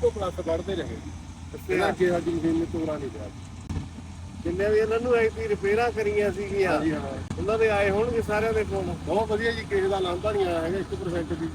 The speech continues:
Speaker 1: ਵੀ ਕਿਸੇ ਨੇ ਐਂ ਕਹਿਤਾ "ਹੋ ਜੀ ਜਰਾ ਸਾਨੂੰ ਆਹ ਐਂ ਕਰਨਾ ਪਏਗਾ, ਆਹ ਐਂ ਕਰਨਾ ਪਏਗਾ।" ਜਿੱਥੇ ਕਰੇ ਆਏ, ਮੁੜ ਕੇ ਛੇੜਨ ਦੀ ਲੋੜ ਨਹੀਂ ਪਈ।
Speaker 2: ਅੱਠ ਦਸ ਬੰਦਿਆਂ ਦਾ ਮੈਨੂੰ, ਤੇਰਿਆਂ ਦੇ ਮੈਨੂੰ ਵੀ ਫੋਨ ਆਏ ਨੇ
Speaker 1: ਹੁਣ
Speaker 2: ਵੀ
Speaker 1: ਹਾਂਜੀ,
Speaker 2: ਅਸੀਂ
Speaker 1: ਹਾਂ।
Speaker 2: ਮੈਨੂੰ ਇਹ ਗੱਲ ਕਹਿਤੀ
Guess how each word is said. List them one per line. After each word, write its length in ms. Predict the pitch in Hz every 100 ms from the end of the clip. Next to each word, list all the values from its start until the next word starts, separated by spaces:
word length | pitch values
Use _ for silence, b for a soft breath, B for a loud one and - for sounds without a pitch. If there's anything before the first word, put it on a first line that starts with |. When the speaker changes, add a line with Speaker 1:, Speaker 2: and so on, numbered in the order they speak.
| -
Speaker 1:
ਵੀ 60 | 156
ਕਿਸੇ 180 | 160 156
ਨੇ 80 |
ਐਂ 160 | 156 151
ਕਹਿਤਾ 220 | 151 151
"ਹੋ 160 | 175 160
ਜੀ 120 | 160
ਜਰਾ 280 | 151 147 156
ਸਾਨੂੰ 320 | 151 147 -
ਆਹ 180 | 165 175
ਐਂ 140 | 156 151
ਕਰਨਾ 280 | 156 151 151
ਪਏਗਾ, 340 | 151 151 151
ਆਹ 60 | 175
ਐਂ 140 | 160
ਕਰਨਾ 320 | - 151 147
ਪਏਗਾ।" 400 | - 147 139 - - - - - - - - - 151
ਜਿੱਥੇ 260 | 160 170 190
ਕਰੇ 300 | 196 185 190
ਆਏ, 160 | 196
ਮੁੜ 180 | 190 185
ਕੇ 180 | 175 370
ਛੇੜਨ 220 | 175 175
ਦੀ 120 | 359
ਲੋੜ 200 | 359 359
ਨਹੀਂ 160 | 339 311
ਪਈ। 120 | - - - - - - - - - - 185
Speaker 2:
ਅੱਠ 160 | -
ਦਸ 320 | 208 214 208 208
ਬੰਦਿਆਂ 300 | 208 214 214
ਦਾ 140 | 220
ਮੈਨੂੰ, 260 | 214 226 233
ਤੇਰਿਆਂ 220 | 220 214
ਦੇ 120 | 427 214
ਮੈਨੂੰ 260 | 196 202 202
ਵੀ 120 | 208
ਫੋਨ 300 | 175 196 190
ਆਏ 220 | 165 143
ਨੇ 200 | 127 123 113 -
Speaker 1:
ਹੁਣ 160 | 135 156 - 320
Speaker 2:
ਵੀ 60 |
Speaker 1:
ਹਾਂਜੀ, 120 | 381
Speaker 2:
ਅਸੀਂ 280 | 403 320 440
Speaker 1:
ਹਾਂ। 200 | 220 214
Speaker 2:
ਮੈਨੂੰ 140 | 214 233
ਇਹ 380 | 233 226 240
ਗੱਲ 200 | 233 214
ਕਹਿਤੀ 540 | 214 170 175 220 226